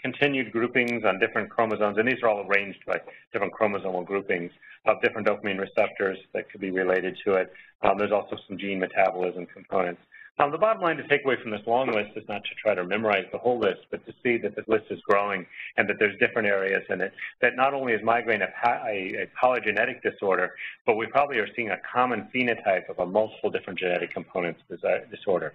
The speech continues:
And my hope, and I'm thinking that probably eventually will happen in the future, is we'll start to use that fifth digit of the I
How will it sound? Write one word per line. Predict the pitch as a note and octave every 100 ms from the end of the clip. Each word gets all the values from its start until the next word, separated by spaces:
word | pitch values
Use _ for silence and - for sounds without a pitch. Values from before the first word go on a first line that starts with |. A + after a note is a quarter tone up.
| - - -
And | A#2+
my | G#2+ G#2
hope, | A#2+ A2
and | G#2+
I'm | G2 F#2+
thinking | A2+ G#2 F#2
that | F2+ -
probably | C3+ A#2+ G2+
eventually | C#3 C#3+ B2
will | A#2+
happen | G#2+ A#2 A2
in | F#2+
the |
future, | - D#3+ E3+ - A2 - - _ -
is | A2
we'll | A2 A2
start | B2+ A#2+
to | A2+
use | A2 A#2
that | A2 G2 -
fifth | - -
digit | B2 A#2+ G#2
of | F2+ F2+
the | F#2
I | G2